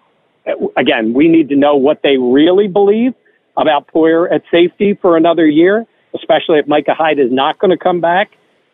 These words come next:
Do they then say, "We want him around for a few"? Do they extend the deal? Do they add some dummy years to a contract and spread it out?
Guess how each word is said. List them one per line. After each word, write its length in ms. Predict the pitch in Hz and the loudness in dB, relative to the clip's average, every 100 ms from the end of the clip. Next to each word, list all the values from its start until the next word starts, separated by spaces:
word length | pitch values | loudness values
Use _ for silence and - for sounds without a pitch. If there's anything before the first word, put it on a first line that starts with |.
| _ | _
Do 180 | 165 180 | 0 2
they 240 | 165 170 | 2 2
then 260 | 165 180 180 - | 2 0 0 0
say, 160 | 180 | 2
"We 160 | 170 156 | 2 2
want 200 | 143 156 | 2 2
him 100 | 151 | 2
around 360 | 151 156 165 | 0 0 -2
for 160 | - 156 | 0 -2
a 60 | - | -2
few"? 380 | - 156 180 | -2 2 2
Do 140 | 170 147 | 0 0
they 160 | 139 | 0
extend 480 | 131 - - 156 170 | 0 -6 -4 0 2
the 60 | 165 | 2
deal? 380 | 151 165 175 180 _ _ - | 2 2 0 -4 _ _ -2
Do 80 | |
they 200 | 151 143 - | 0 0 -2
add 260 | 135 156 - | -4 -4 -4
some 280 | 170 135 120 _ _ _ | -2 -2 -4 _ _ _
dummy 240 | 175 170 | 0 2
years 360 | 180 180 180 156 | 2 2 2 0
to 100 | 175 | -2
a 60 | 143 | -2
contract 600 | - 160 165 175 170 - | -2 -6 -4 -2 -2 -2
and 120 | 131 - | -8 -8
spread 300 | - 156 151 | -4 0 0
it 100 | 160 | 0
out? 300 | 139 156 190 | 0 -2 -4